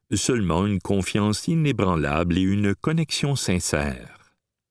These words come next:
Et pourtant, ce choix dérange. Il brise les repères, défie les normes établies et bouscule les attentes.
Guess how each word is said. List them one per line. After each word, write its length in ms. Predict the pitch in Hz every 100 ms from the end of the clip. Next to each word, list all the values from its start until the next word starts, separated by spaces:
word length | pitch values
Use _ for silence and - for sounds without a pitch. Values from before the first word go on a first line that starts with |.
| _ _ _ _ _ _ _
Et 140 | - 127
pourtant, 640 | 156 156 _ 160 170 156 -
ce 240 | - 160
choix 280 | 151 143 139
dérange. 760 | 107 87 85 80 73 65 - - _ _ _ _
Il 180 | 120 151
brise 380 | 127 147 156 120
les 120 | 104
repères, 800 | 98 90 - 76 69 71 - _ -
défie 480 | 98 123 - 120 107
les 200 | 92 82
normes 320 | 87 92 98
établies 580 | 107 113 87 90 151 -
et 120 | 120
bouscule 560 | 120 160 156 - 135 120
les 240 | 95 82
attentes. 640 | 82 76 80 71 65 _